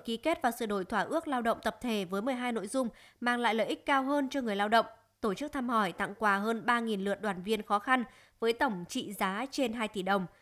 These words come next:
Triển khai chương trình phúc lợi đoàn viên mang lại lợi ích cho hơn mười hai nghìn lượt người. Các hoạt động văn hóa, thể thao, du lịch được duy trì thường xuyên, tạo không khí đoàn kết, gắn bó trong tập thể.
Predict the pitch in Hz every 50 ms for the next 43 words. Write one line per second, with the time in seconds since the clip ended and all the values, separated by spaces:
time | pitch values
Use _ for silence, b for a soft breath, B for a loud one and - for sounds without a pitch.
0 | b b b b b b - - 285 226 - 311 311 302 - 320 294 - 294 262
1 | 214 208 - 330 320 302 269 208 214 226 208 208 185 214 247 240 233 233 240 233
2 | 233 226 220 185 214 214 - - 277 320 - - - 254 233 220 233 233 220 220
3 | 220 220 208 208 226 269 302 302 285 262 226 196 202 196 - 208 214 214 202 180
4 | b b b b b b b - 359 349 330 262 233 233 226 214 226 269 262 254
5 | 254 220 208 214 262 - 214 220 185 - 226 226 226 220 - 240 233 220 220 208
6 | - - 226 220 196 - - 254 240 - - 240 214 190 - 220 202 185 185 -
7 | 247 254 254 214 b b b b b b b - 220 - - 254 226 226 - -
8 | 208 196 220 285 262 202 185 - - 262 320 - - - 208 202 208 208 196 190
9 | 196 220 226 - 240 214 - 202 - - 220 - 180